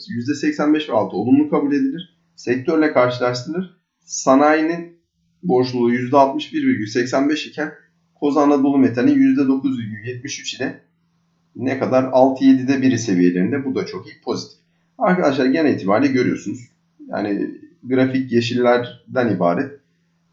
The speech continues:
Finansal yapısı çok iyi. Sürdürülebilirliğinde herhangi bir sorun yok. Karlılığı güzel. E, rasyoları şişmemiş. Gayet iyi durumda. Şimdi grafiğimize geçelim. Burada öncelikle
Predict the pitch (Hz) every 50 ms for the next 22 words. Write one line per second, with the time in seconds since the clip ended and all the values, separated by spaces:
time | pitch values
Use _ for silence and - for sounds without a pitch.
0 | _ _ - - 139 139 143 139 - 160 139 135 123 107 - - - - - -
1 | - 156 151 - 120 123 131 - - _ _ _ _ _ _ _ _ _ _ -
2 | 139 131 131 127 131 131 131 143 143 131 131 131 131 131 131 131 131 131 131 131
3 | 131 135 139 139 117 123 131 131 123 113 113 - 104 98 95 90 110 135 135 131
4 | - - 147 117 120 127 123 120 120 120 120 110 98 92 90 123 131 - - -
5 | _ _ _ _ _ _ _ _ _ _ - 262 - - 95 92 - - - -
6 | _ - - - 127 131 131 131 - 143 131 127 131 131 135 131 - - - -
7 | - - 104 107 135 180 180 - - _ _ _ _ _ _ - - 110 113 131
8 | - - 139 131 127 101 92 90 92 104 135 175 185 - - _ _ _ _ _
9 | _ _ _ _ - - - 175 151 147 156 151 143 135 151 147 147 143 135 143
10 | 120 104 98 - 104 98 - 185 - - - _ _ _ _ _ _ _ - 185
11 | 185 180 190 190 185 185 175 180 175 175 175 180 175 170 160 - -